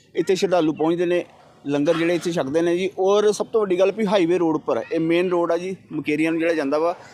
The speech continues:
ਸੋ, ਮੁਕੇਰੀਆਂ ਰੋਡ ਉੱਪਰ ਹੋਣ ਕਰਕੇ ਜਿਹੜਾ ਵਾ, ਸੰਗਤਾਂ ਬੜੇ ਵੱਡੇ ਪੱਧਰ 'ਤੇ ਇੱਥੇ ਪਹੁੰਚਦੀਆਂ ਨੇ ਔਰ ਗੁਰੂ ਦਾ ਲੰਗਰ ਜਿਹੜਾ ਛਕਦੀਆਂ ਨੇ ਜੀ।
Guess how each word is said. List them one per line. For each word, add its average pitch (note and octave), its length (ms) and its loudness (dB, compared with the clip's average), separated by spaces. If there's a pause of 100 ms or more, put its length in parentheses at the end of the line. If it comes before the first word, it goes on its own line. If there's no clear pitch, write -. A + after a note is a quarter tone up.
(160)
ਸੋ, F#3 160 -2
ਮੁਕੇਰੀਆਂ E3+ 400 0
ਰੋਡ F3+ 180 2
ਉੱਪਰ F#3 160 -2
ਹੋਣ F3+ 200 0
ਕਰਕੇ D#3+ 260 0
ਜਿਹੜਾ E3+ 160 2
ਵਾ, F#3 120 2
ਸੰਗਤਾਂ F3+ 400 -2
ਬੜੇ F3+ 180 0
ਵੱਡੇ E3+ 220 0
ਪੱਧਰ F3+ 240 -2
'ਤੇ F3+ 140 -2
ਇੱਥੇ F3+ 160 0
ਪਹੁੰਚਦੀਆਂ F3 380 0
ਨੇ F#3 160 0 (500)
ਔਰ G3+ 140 4
ਗੁਰੂ F#3+ 180 2
ਦਾ A3+ 100 4
ਲੰਗਰ F#3+ 280 2
ਜਿਹੜਾ F#3 160 2
ਛਕਦੀਆਂ C3+ 380 -4
ਨੇ C3 100 -6
ਜੀ। A#2 120 -8